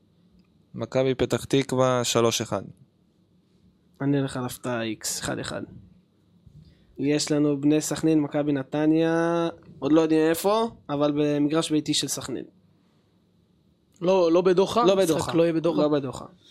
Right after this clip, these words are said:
Speaker 3: זה כבר, אה, בא לרעתה של סכנין, מן הסתם.
Speaker 2: כנראה זה בקריית שמונה או משהו כזה.
Speaker 3: כן. אה, מכבי נתניה, אחד אפס.
Speaker 1: אני הולך על, אה, איקס שתיים.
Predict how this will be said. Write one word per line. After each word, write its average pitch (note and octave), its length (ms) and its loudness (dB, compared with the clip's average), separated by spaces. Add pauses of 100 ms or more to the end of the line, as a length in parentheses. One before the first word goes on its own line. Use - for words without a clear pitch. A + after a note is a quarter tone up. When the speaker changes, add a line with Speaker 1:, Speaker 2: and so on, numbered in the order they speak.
(400)
Speaker 3:
זה D3+ 180 -4
כבר, F#3+ 480 2
אה, E3+ 560 4
בא E3+ 200 2
לרעתה E3 400 2
של D#3 180 2
סכנין, F3+ 500 4
מן E3 140 4
הסתם. F#3+ 460 2
Speaker 2:
כנראה G#3 240 2
זה G3+ 100 2
בקריית F3 340 0
שמונה D#3+ 260 2
או D#3 60 0
משהו D#3 240 -4
כזה. C3 220 -10 (460)
Speaker 3:
כן. D3 180 -2 (640)
אה, D#3+ 560 -4
מכבי F3 380 0
נתניה, E3+ 360 -2
אחד D3+ 220 -4
אפס. - 360 -14 (560)
Speaker 1:
אני B2 140 -2
הולך B2+ 300 0
על, B2 160 0
אה, A2+ 600 -2 (140)
איקס B2 200 -4
שתיים. G#2+ 320 -2